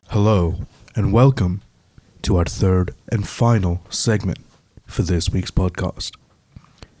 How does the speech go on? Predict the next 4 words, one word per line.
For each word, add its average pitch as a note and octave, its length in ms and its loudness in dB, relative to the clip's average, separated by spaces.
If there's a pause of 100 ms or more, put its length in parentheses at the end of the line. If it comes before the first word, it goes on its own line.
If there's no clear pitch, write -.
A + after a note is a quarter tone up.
(260)
This - 560 -2 (560)
is G#2 200 2
Serious F2 540 0
Hour. D#2 380 -8